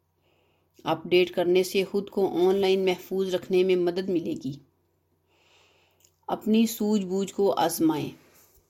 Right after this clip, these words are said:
कंपनियां अपने सॉफ्टवेयर में कमज़ोरियों को किस तरह दुरुस्त करती हैं? एक bandage, एक patch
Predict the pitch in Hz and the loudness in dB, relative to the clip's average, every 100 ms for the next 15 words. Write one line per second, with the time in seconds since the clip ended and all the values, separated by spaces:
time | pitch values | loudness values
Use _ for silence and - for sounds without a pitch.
0 | _ _ _ _ _ _ _ _ _ _ | _ _ _ _ _ _ _ _ _ _
1 | _ _ _ - 196 202 240 240 247 240 | _ _ _ -2 0 2 2 4 4 2
2 | 233 214 208 - 185 196 - 190 196 196 | 0 -4 -4 0 2 2 -2 -2 0 2
3 | 196 185 180 175 170 180 190 185 190 190 | 0 0 -2 -2 -2 0 0 0 -2 -2
4 | 214 - - 190 156 160 160 - 127 - | -8 -6 -2 -2 -2 -6 -10 -10 -12 -6
5 | 135 139 - - _ _ _ _ _ _ | -6 -6 -10 -14 _ _ _ _ _ _
6 | _ _ _ _ _ _ _ _ - 165 | _ _ _ _ _ _ _ _ -4 -4
7 | 160 160 156 165 196 214 - - _ _ | -2 0 0 2 2 0 -8 -18 _ _
8 | _ _ _ _ _ _ _ _ _ _ | _ _ _ _ _ _ _ _ _ _
9 | _ _ _ _ _ _ 170 170 - 156 | _ _ _ _ _ _ -10 -2 0 2
10 | 170 214 - - | 2 -2 -8 -10